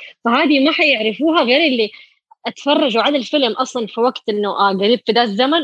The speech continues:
وإلين النهاية، وشافوا الأغنية إلين ما خلاص قفل الفيلم، صار، صار لونه أسود. ف-، يعني، فاهمة، أيوة، اللي قاعد تقوله، إنه في أشياء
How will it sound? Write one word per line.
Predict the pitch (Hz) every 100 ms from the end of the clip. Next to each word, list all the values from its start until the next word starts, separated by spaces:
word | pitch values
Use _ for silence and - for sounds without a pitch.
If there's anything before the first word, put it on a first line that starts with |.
| -
وإلين | 226 226 - 240 294 302
النهاية، | 262 233 254 302 294
وشافوا | 226 302 254
الأغنية | 254 247 302 269
إلين | 254 294 285
ما | 226
خلاص | 247 262 226
قفل | 240 214 185
الفيلم، | 180 208 190
صار، | 175 214 190
صار | 233 220
لونه | 214 -
أسود. | 196 190 170 - - - - _ -
ف-، | 208 190 190 175 151 - - 202
يعني، | 202 196 214 196 - - - - - -
فاهمة، | 311 330 294 247
أيوة، | 254 277 233
اللي | 214
قاعد | 220 214
تقوله، | 233 233 247
إنه | 220 220
في | 311
أشياء | 269 320